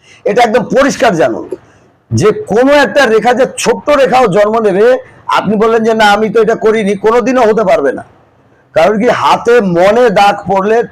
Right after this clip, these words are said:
তবেই হাতে দাগ পড়বে, মনে দাগ পড়-, না পড়লে হাতের কোনো ব্যাপার নেই। সুতরাং হাতে যদি কোনো রেখা হয়, আপনি জানবেন যে এটা নিশ্চিত এই মনোভাব তার জীবনে, তার সাবকনসিয়াস লেভেলে এই মনোভাবের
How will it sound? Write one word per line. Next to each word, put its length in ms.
তবেই 300
হাতে 260
দাগ 240
পড়বে, 280
মনে 380
দাগ 200
পড়-, 260
না 240
পড়লে 360
হাতের 480
কোনো 320
ব্যাপার 420
নেই। 300
সুতরাং 420
হাতে 400
যদি 280
কোনো 240
রেখা 220
হয়, 280
আপনি 260
জানবেন 340
যে 120
এটা 140
নিশ্চিত 440
এই 100
মনোভাব 420
তার 140
জীবনে, 380
তার 220
সাবকনসিয়াস 580
লেভেলে 540
এই 320
মনোভাবের 680